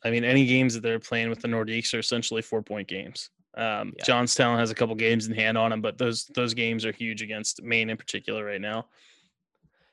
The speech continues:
Speaker 2: Yeah, and you look at the scoring, it's Luke Mountain in the first, Luke Mountain in the second, and Luke Mountain again
Speaker 1: No
Speaker 2: in the
Speaker 1: surprise.
Speaker 2: second.
Speaker 1: No surprise.
Speaker 2: <laughs>
Speaker 1: Captain,
Speaker 2: Our
Speaker 1: my
Speaker 2: boy,
Speaker 1: captain.
Speaker 2: our boy Hunter McCoy with an assist on one of those.
Speaker 1: Well, of course.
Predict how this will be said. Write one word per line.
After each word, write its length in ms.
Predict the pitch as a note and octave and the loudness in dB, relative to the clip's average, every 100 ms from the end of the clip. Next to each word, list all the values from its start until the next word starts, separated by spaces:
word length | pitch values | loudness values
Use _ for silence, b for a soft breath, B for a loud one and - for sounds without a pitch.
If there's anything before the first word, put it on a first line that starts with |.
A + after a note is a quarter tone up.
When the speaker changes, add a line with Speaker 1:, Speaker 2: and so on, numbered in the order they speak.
| _ - | _ 4
Speaker 2:
Yeah, 280 | C#3 B2 - | 4 4 -2
and 320 | A#2+ A#2+ A#2 | 0 2 2
you 60 | A#2 | -2
look 100 | A#2+ | -4
at 60 | B2+ | -4
the 60 | |
scoring, 320 | - B2 B2 | -2 0 0
it's 180 | A#2 - | -2 -6
Luke 120 | B2 | -6
Mountain 300 | A#2+ A#2+ B2 | 0 2 2
in 60 | A#2+ | -4
the 80 | A#2 | -4
first, 420 | C3+ E3 - - | -4 -4 -6 -10
Luke 140 | A2 | -8
Mountain 240 | A#2+ A#2 A#2+ | -2 -2 -2
in 40 | |
the 60 | A2+ | -4
second, 400 | - C3 D3+ C#3 | -2 -2 -2 -2
and 240 | B2 B2+ | -2 -2
Luke 160 | C3 C3+ | -6 -6
Mountain 220 | C#3 C#3 | -8 -8
again 460 | C#3 E3 D#3 C#3+ D#3 | -6 -4 -4 -6 -12
Speaker 1:
No 180 | - B2 | -4 2
Speaker 2:
in 60 | B2+ | 2
the 140 | B2+ | 2
Speaker 1:
surprise. 440 | - E3+ G3 F#3+ - | 4 6 6 4 0
Speaker 2:
second. 180 | - | -2
Speaker 1:
No 120 | A#2+ C3+ | 2 2
surprise. 600 | - E3 F3 F3+ D3+ - b | 4 6 8 6 4 -6 b
Speaker 2:
<laughs> 140 | b | b
Speaker 1:
Captain, 340 | - C3 C3+ D3+ | 2 4 6 4
Speaker 2:
Our 60 | |
Speaker 1:
my 40 | D#3+ | 4
Speaker 2:
boy, 80 | D#3+ | 4
Speaker 1:
captain. 380 | E3 - C3+ - _ _ - | -2 -4 -8 -10 _ _ -4
Speaker 2:
our 100 | C#3 | 0
boy 240 | D3+ D#3+ | 4 6
Hunter 200 | E3+ D#3+ | 6 2
McCoy 500 | D3+ D3 D3+ D3 C#3+ - C#3+ | 0 -2 0 2 2 -2 -6
with 220 | C#3 C#3 | -6 -4
an 60 | B2 | -6
assist 300 | - B2 B2+ | -4 -4 -4
on 60 | |
one 100 | A#2 | -4
of 60 | A2+ | -2
those. 320 | A2+ B2 - _ _ b b - | -2 -4 -10 _ _ b b 0
Speaker 1:
Well, 180 | D3 | 2
of 100 | B2 | 2
course. 380 | - A2+ F#2+ - | 0 -2 -2 -8